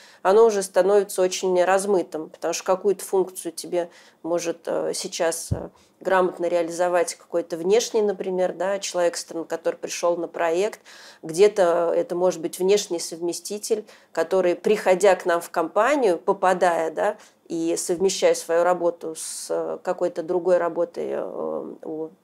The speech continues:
конкурента или в другой отрасли, вдруг понимает: «Ой, как классно в компании «Ашан», я хочу сюда прийти, потом прийти работать». Дальше это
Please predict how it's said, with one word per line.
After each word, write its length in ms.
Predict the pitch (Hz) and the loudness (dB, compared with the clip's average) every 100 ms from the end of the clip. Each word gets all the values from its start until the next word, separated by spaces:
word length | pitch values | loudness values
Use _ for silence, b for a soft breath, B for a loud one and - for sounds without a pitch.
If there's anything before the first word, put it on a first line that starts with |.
| - | -8
конкурента 640 | 180 170 185 185 226 220 | -6 0 2 4 2 0
или 200 | 175 160 | -2 -2
в 60 | 156 | -6
другой 340 | 165 160 196 | -6 0 0
отрасли, 200 | 220 - | 0 -8
вдруг 220 | - 220 | -4 -4
понимает: 480 | - 190 185 175 160 - B B - | -2 -2 0 -2 -4 -8 B B -2
«Ой, 140 | 165 | -2
как 200 | 165 175 | 0 -4
классно 420 | - 190 185 165 | 4 4 2 -8
в 80 | 165 | -8
компании 520 | - 170 185 175 170 | -6 -4 0 0 0
«Ашан», 420 | 165 - 233 294 294 b b | -4 -2 -2 -2 -6 b b
я 140 | 165 165 | -4 -4
хочу 300 | - - 208 | -4 -6 -6
сюда 260 | - 170 175 | -6 -4 -4
прийти, 400 | 175 165 - 190 | -4 -8 -6 -6
потом 760 | 190 - 180 180 - - - - | -6 -6 -4 -4 -10 -12 -14 -10
прийти 420 | 180 - 180 185 | -10 -4 -4 -4
работать». 540 | 180 170 160 - - - B B B B B | -6 -6 -8 -10 -20 -20 B B B B B
Дальше 460 | - 220 262 - - | 2 4 4 2 4
это 1120 | 190 180 - 190 233 - 226 214 208 202 196 | 6 6 2 0 -2 0 2 6 6 4 0